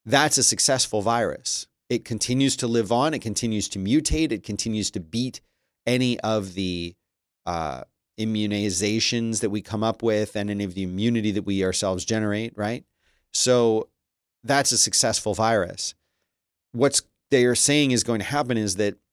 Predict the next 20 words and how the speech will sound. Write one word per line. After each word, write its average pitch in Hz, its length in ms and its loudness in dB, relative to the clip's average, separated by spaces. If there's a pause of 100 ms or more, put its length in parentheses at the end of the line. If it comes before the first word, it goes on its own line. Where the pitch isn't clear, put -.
(100)
the 107 440 -2
strains 139 580 2
that 110 100 -2
we're 107 120 0
seeing 123 400 0
right 101 200 0
now 123 320 0
are 107 100 2
going 107 360 -2
to 101 200 -4
continue 120 420 -2
to 107 160 0
evolve 123 360 4
until 113 280 0
they're 127 340 4
sort 120 220 2
of 101 80 -2
the 104 80 -2
prevalent 120 480 0
ones. 82 520 -8